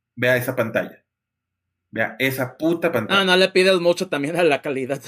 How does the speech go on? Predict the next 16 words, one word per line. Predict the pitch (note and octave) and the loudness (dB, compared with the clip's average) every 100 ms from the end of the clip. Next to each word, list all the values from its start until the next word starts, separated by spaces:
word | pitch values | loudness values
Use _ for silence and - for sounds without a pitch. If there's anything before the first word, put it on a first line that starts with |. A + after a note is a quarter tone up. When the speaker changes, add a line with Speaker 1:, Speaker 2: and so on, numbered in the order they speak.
| - _ | -20 _
Speaker 2:
<laughs> | - _ _ | -20 _ _
Estás | - G3 | 0 2
viendo. | F#3+ G#3 E3+ | 4 2 2
Speaker 1:
Bueno, | C3 B2 - - D#4+ - D#4 - - - | 2 2 2 2 2 0 -2 -4 -8 -8
Speaker 2:
<laughs> | D4 - C4 B3+ - - | -12 -14 -18 -18 -20 -4
Speaker 1:
por | B2 B2+ | 2 2
eso, | D3 D3 G2+ | 2 -2 -4
pero | G#2 G#2 G2 | -4 -4 -4
se | - G#2+ | -4 -2
ve | B2+ | 0
el | C#3+ | 0
video. | D3+ B2+ G2 - - _ _ _ _ _ _ _ _ _ _ _ _ _ _ _ _ _ _ _ _ _ _ _ _ _ _ _ _ _ _ _ _ _ _ _ _ _ | 0 0 0 -4 -14 _ _ _ _ _ _ _ _ _ _ _ _ _ _ _ _ _ _ _ _ _ _ _ _ _ _ _ _ _ _ _ _ _ _ _ _ _
Este, | C3 B2 - B2 B2 B2+ B2+ - - _ _ _ _ _ _ _ _ _ _ _ _ _ _ _ _ _ _ | -8 -8 -6 -2 0 0 -4 -14 -20 _ _ _ _ _ _ _ _ _ _ _ _ _ _ _ _ _ _
se | - D3+ | -4 -4
escucha | C3 - D#3 F3 | -2 -4 -4 -2
genial. | E3+ B2+ A#2 F#2+ - | -2 0 0 -2 -8